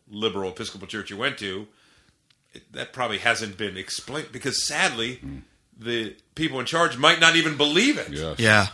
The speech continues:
Speaker 1: So for years, it just becomes a, a thing.
Speaker 3: Right.
Speaker 1: Uh, an atmospheric, um, <laughs> expression that just always ongoing in the church walls.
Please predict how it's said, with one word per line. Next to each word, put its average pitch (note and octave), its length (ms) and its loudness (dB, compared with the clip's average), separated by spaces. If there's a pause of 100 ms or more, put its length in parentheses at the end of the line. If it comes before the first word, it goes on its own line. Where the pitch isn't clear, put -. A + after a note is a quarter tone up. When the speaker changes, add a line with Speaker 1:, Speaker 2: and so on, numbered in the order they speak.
(120)
Speaker 1:
So D#3 400 4
for D3+ 180 -2
years, E3+ 500 4
it - 80 -6
just D3+ 220 -2
becomes C3+ 460 2
a, G#2+ 200 -2 (640)
a C#3+ 80 2
thing. A2+ 340 0 (520)
Speaker 3:
Right. G#2 240 4
Speaker 1:
Uh, G#2+ 320 0
an A#2 140 2
atmospheric, A2+ 1040 0 (600)
um, F#2 500 -4 (180)
<laughs> - 220 -10
expression B2+ 800 0
that G2+ 160 -8
just - 420 -8
always B2 540 2
ongoing A2+ 600 -4
in G#2+ 120 -8
the G2+ 100 -10
church A2 360 -12
walls. G2+ 540 -10